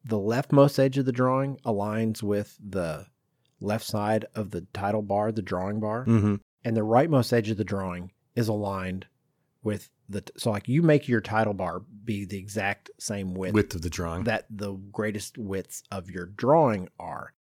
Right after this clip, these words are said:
Speaker 1: And then when you do the next drawing, it's three eighths of an inch. Like, the next one starts three eighths of an inch away. 'Cause I say, like, it puts order to the sheet, and I don't like white space on
Speaker 2: Oh,
Speaker 1: the,
Speaker 2: yeah?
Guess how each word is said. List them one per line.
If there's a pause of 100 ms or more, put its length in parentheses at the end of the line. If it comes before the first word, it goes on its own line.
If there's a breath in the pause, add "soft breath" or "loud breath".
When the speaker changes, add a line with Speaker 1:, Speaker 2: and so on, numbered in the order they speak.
(220)
Speaker 1:
And
then
when
you
do
the
next
drawing, (340)
it's
three
eighths
of
an
inch. (500)
Like,
the
next
one
starts
three
eighths
of
an
inch
away. (440)
'Cause
I
say,
like,
it
puts
order
to
the
sheet,
and
I
don't
like
white (120)
space (460)
on
Speaker 2:
Oh,
Speaker 1:
the,
Speaker 2:
yeah?